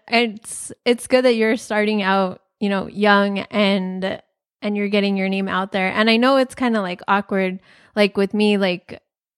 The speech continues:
I mean, I'm older now, but I, I realize, like, I don't care. <laughs> Like, I don't care what people think. And I go to the post office and, like, this grown woman is sending out these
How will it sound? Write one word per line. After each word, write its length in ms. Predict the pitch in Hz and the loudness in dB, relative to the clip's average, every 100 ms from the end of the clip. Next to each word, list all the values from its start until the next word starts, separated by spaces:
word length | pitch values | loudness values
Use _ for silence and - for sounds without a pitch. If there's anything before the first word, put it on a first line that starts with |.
| - | -2
I 80 | 214 | 0
mean, 260 | 214 196 | 2 0
I'm 180 | - 220 | -2 0
older 220 | 220 208 208 | 0 0 0
now, 140 | 196 | 2
but 140 | 196 | 2
I, 140 | 196 190 | 2 0
I 140 | - | 0
realize, 380 | 214 220 208 190 | 2 2 2 0
like, 140 | 190 - - | -6 -12 0
I 100 | 220 | 0
don't 140 | 233 | 2
care. 220 | 226 190 | 2 0
<laughs> 60 | 190 | 0
Like, 280 | 196 220 - | 0 0 0
I 160 | 247 240 | 0 2
don't 120 | 247 | 2
care 160 | 247 240 | 0 0
what 120 | 233 | 2
people 260 | 233 220 208 | 0 -2 -2
think. 340 | 220 208 202 | 0 0 0
And 220 | 190 180 185 | -4 -4 -4
I 80 | 214 | -2
go 100 | 214 | 0
to 60 | 214 | 0
the 60 | |
post 280 | 208 208 220 | 0 -2 0
office 360 | 208 202 214 202 | -2 -2 -4 -2
and, 140 | 196 | -2
like, 180 | 190 185 | -2 -2
this 200 | 196 196 | -2 -4
grown 420 | 208 208 202 214 202 | -4 0 2 2 2
woman 360 | 202 190 180 175 | 2 4 4 2
is 220 | 180 185 | 0 0
sending 360 | - 190 196 185 | 0 0 0 0
out 260 | 190 185 | -2 -4
these 400 | 190 185 185 185 | -2 -2 -2 -6